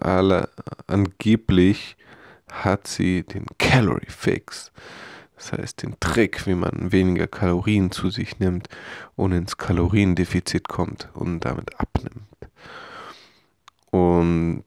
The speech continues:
ich werde euch ein Geheimnis verraten. Darauf werdet ihr, mm, darauf werdet ihr bestimmt nicht gekommen. Das ist, äh, Wissenschaft für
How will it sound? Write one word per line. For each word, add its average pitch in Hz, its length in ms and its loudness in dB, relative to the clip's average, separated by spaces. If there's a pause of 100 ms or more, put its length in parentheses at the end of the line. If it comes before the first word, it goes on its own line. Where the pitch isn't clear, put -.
(100)
ich - 160 -12
werde 85 160 4
euch - 160 -4
ein 92 160 4
Geheimnis 90 480 2
verraten. 90 680 -4 (720)
Darauf 82 360 2
werdet 85 360 2
ihr, 87 280 0 (1700)
mm, 90 800 4
darauf 90 340 4
werdet 87 220 2
ihr 85 80 0
bestimmt - 720 0
nicht 98 220 -6
gekommen. 95 460 -4
Das 104 200 -10
ist, - 340 -10
äh, - 140 -12 (1400)
Wissenschaft 95 760 2
für 71 220 -2